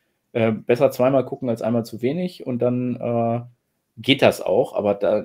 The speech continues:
ne, da wir ja grad im Do-it-yourself unterwe-, äh, Bereich unterwegs sind, da muss man ja auch mal Warnungen aussprechen, weil das sieht alles immer so easy aus und es funktioniert immer.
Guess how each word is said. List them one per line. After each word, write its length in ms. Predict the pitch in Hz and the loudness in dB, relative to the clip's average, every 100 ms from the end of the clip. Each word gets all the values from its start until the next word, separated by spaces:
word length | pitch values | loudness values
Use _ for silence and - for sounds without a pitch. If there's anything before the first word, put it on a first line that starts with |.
| - | 0
ne, 260 | 113 139 | 2 2
da 180 | - 110 | 6 6
wir 60 | 135 | 6
ja 60 | 123 | 4
grad 260 | 110 123 | 4 2
im 180 | 127 113 | 2 -4
Do-it-yourself 540 | 117 123 123 117 123 131 | 0 0 0 0 0 0
unterwe-, 360 | 131 123 117 | -6 -2 -2
äh, 120 | 113 107 | 0 -2
Bereich 360 | - 107 120 | -2 0 0
unterwegs 400 | 120 110 110 131 | -2 -4 -2 -2
sind, 160 | - 135 | -4 -2
da 60 | |
muss 180 | 113 127 | -2 -2
man 120 | 131 | -2
ja 60 | 120 | 0
auch 100 | 107 | 0
mal 160 | 107 101 | 0 0
Warnungen 320 | - 143 143 | 0 -2 -2
aussprechen, 540 | 123 123 - 120 131 | -4 -4 -4 -4 -2
weil 120 | 107 | 0
das 140 | 104 107 | 0 -4
sieht 160 | - | -4
alles 200 | - 123 | -4 -2
immer 180 | 123 127 | -4 -4
so 80 | 117 | -2
easy 360 | 113 123 113 104 | -4 -4 -2 2
aus 340 | 117 170 180 | 2 2 -2
und 80 | 110 | -8
es 100 | 107 | -8
funktioniert 440 | 120 120 117 147 | -10 -4 -2 -2
immer. 320 | - 156 160 | -2 0 0